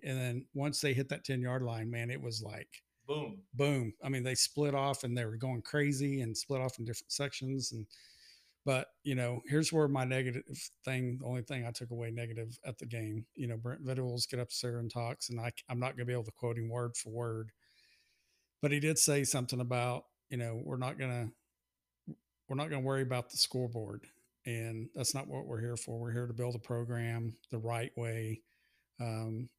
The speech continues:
Speaker 1: if we do it the right way, the scoreboard will, will reflect that, but we're not gonna worry about it." And I was kind of like, I turned to Zach when he said that, and I said,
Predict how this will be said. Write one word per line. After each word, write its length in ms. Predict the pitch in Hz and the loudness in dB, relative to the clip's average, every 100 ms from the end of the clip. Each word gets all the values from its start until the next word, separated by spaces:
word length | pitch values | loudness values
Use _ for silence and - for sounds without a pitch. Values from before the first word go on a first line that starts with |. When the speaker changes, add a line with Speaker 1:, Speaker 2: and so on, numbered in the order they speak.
| _ | _
Speaker 1:
if 140 | 117 123 | -4 -2
we 60 | |
do 120 | 117 | 2
it 80 | 143 | 2
the 80 | 135 | 2
right 220 | 120 120 | 0 0
way, 240 | 123 120 117 | 0 0 0
the 100 | 117 | -4
scoreboard 520 | - 131 117 117 113 | -2 -2 -2 -2 -2
will, 180 | 113 110 - - | -4 -6 -10 -6
will 300 | 120 113 113 _ | -2 -2 -4 _
reflect 580 | 120 113 - 131 123 - | -6 -4 0 0 0 -2
that, 300 | 117 110 113 - | -4 -2 -6 -6
but 160 | 120 123 - | -8 -8 -6
we're 200 | 123 123 | -2 -2
not 180 | 120 | -2
gonna 140 | 117 113 | -4 -4
worry 220 | 113 113 | -2 -2
about 280 | 107 104 104 | -2 -4 -6
it." 100 | - - | -8 -8
And 360 | 127 110 110 123 _ | -6 -6 -6 -10 _
I 100 | 123 | -4
was 180 | 120 120 | 0 0
kind 260 | - 123 117 | 0 -2 -2
of 140 | 113 - - | -6 -8 -8
like, 200 | 123 - _ 127 | -6 -8 _ -8
I 40 | |
turned 240 | - 135 | -4 -4
to 60 | 113 | -2
Zach 300 | 107 117 117 | -2 -2 -2
when 60 | 120 | -2
he 40 | 107 | -2
said 220 | 123 113 | -2 -2
that, 180 | 110 127 | -2 -4
and 80 | 123 | -4
I 60 | |
said, 260 | 117 123 104 | -4 -4 -6